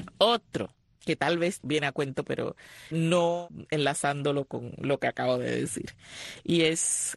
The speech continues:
uno que se repite bastante. "Perdono, pero no olvido".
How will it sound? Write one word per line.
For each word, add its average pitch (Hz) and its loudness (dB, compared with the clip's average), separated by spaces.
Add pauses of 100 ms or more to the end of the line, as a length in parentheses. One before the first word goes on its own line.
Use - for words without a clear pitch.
uno 165 0
que 170 2
se 160 0
repite 139 0
bastante. 120 -4 (600)
"Perdono, 190 2 (520)
pero - -6
no 120 -4
olvido". 147 -6